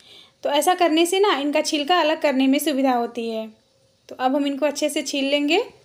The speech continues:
तुरई, गिलकी या फिर नेनुआ एक ऐसी सब्जी है ना, जिसे सब कोई खाना पसंद नहीं करता है,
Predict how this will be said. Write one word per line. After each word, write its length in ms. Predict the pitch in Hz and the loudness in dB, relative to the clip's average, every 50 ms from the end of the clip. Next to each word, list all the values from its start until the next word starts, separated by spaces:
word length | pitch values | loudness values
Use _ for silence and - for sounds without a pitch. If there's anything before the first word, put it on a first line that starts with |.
| _ - - | _ -8 -4
तुरई, 380 | 302 302 311 311 330 349 359 302 | -2 2 2 4 4 4 2 2
गिलकी 420 | 277 320 294 302 285 262 320 349 | 2 0 0 0 0 0 2 2
या 140 | 359 339 320 | 4 2 2
फिर 180 | 320 339 330 294 | 0 0 0 2
नेनुआ 340 | 302 311 302 285 302 339 339 | 2 2 2 2 2 2 2
एक 240 | 311 302 302 302 311 | 4 2 2 2 2
ऐसी 240 | 294 277 262 330 320 | 0 2 2 0 0
सब्जी 360 | 320 339 294 240 240 - 339 | 0 0 0 0 0 2 2
है 80 | 359 359 | 2 4
ना, 100 | 381 359 302 | 4 2 2
जिसे 260 | 269 294 277 320 294 | 0 -2 -2 -2 0
सब 200 | 285 330 330 320 | 0 0 0 0
कोई 140 | 330 320 320 | 0 -2 -2
खाना 280 | 320 320 269 262 277 294 | 0 0 0 0 0 -2
पसंद 360 | 285 294 269 - 294 294 320 | -2 -2 -2 -2 -2 -2 0
नहीं 180 | 311 294 269 269 | 0 0 0 0
करता 320 | 269 254 240 233 233 247 233 | 2 0 0 0 -2 -4 -4
है, 280 | 226 226 226 220 220 | -4 -4 -8 -8 -10